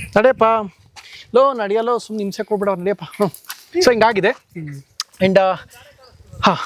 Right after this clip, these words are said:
Speaker 1: ಎಲ್ಲ ಸಿನಿಮಾಗಳು ನೋಡ್ತೀನಿ. ನಿಮ್ಗೊಂದು ವಿಷಯ ಗೊತ್ತಾ? ಮೊನ್ನೆ ಬರೀ ಒಂದ್ ಸಿನಿಮಾ ನೋಡಕ್ಕೆ ಬೆಂಗಳೂರಿಗೆ ಬಂದು ನಮ್ಮ ಫ್ರೆಂಡ್ಸ್ ಎಲ್ಲ ಮಾತಾಡ್ಕೊಂಡ್ವಿ. ಸಂಜೆ ನಾಲ್ಕೂವರೆಗೆ ಹಾಲ್ ಕರೆದು ಆಯ್ತು. ನಾ, ಅಂದ್ರೆ ಐದೂವರೆಗೆ ಕರೆಯೋದು, ಅದನ್ನ ಐದು ಗಂಟೆಗೆ ಕರೆದು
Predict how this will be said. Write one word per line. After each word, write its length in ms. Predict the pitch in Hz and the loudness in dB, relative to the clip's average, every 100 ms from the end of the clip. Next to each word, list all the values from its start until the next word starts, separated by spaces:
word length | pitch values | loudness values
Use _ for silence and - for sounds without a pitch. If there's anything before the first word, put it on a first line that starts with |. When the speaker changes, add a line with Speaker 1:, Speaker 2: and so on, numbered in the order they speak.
| - 160 | -2 2
Speaker 1:
ಎಲ್ಲ 180 | 151 | 4
ಸಿನಿಮಾಗಳು 380 | 180 - 151 143 | 2 2 2 0
ನೋಡ್ತೀನಿ. 460 | 123 123 131 - - | -2 -6 -10 -10 0
ನಿಮ್ಗೊಂದು 240 | 202 208 175 | 2 2 0
ವಿಷಯ 200 | - 180 | 0 0
ಗೊತ್ತಾ? 220 | 143 139 | 0 0
ಮೊನ್ನೆ 380 | 143 170 165 - - - 160 | 0 0 -2 -6 -20 -10 0
ಬರೀ 120 | 190 | 2
ಒಂದ್ 240 | 190 277 202 | 2 0 0
ಸಿನಿಮಾ 300 | - 202 214 | 0 2 2
ನೋಡಕ್ಕೆ 680 | 165 143 - 233 _ _ _ - - - - | 0 -4 -6 -8 _ _ _ -20 -20 -10 0
ಬೆಂಗಳೂರಿಗೆ 420 | 170 240 254 214 | 2 4 2 2
ಬಂದು 340 | 185 190 262 - | 2 2 0 -4
ನಮ್ಮ 120 | 185 | -10
ಫ್ರೆಂಡ್ಸ್ 300 | - 202 214 | -4 -4 0
ಎಲ್ಲ 80 | 214 | 0
ಮಾತಾಡ್ಕೊಂಡ್ವಿ. 600 | 202 151 151 135 131 139 - _ _ - - - | 0 -4 -8 -8 -10 -12 -18 _ _ -20 -20 -4
ಸಂಜೆ 280 | - 208 208 | 0 2 4
ನಾಲ್ಕೂವರೆಗೆ 520 | 196 220 226 220 202 | 4 2 2 4 2
ಹಾಲ್ 160 | 185 | 0
ಕರೆದು 500 | 185 165 156 254 - _ 160 | -2 -4 -2 -4 -6 _ -2
ಆಯ್ತು. 280 | 160 143 170 | -2 -2 -2
ನಾ, 80 | 170 | 0
ಅಂದ್ರೆ 260 | 190 - 180 | 2 0 0
ಐದೂವರೆಗೆ 340 | 202 220 214 | -2 -4 -4
ಕರೆಯೋದು, 420 | 165 143 190 - 170 | -6 -6 -8 -8 -6
ಅದನ್ನ 180 | 175 | 0
ಐದು 200 | 208 190 | 0 2
ಗಂಟೆಗೆ 340 | 196 185 185 185 | -2 -2 -2 -2
ಕರೆದು 360 | 156 151 262 | 0 0 -2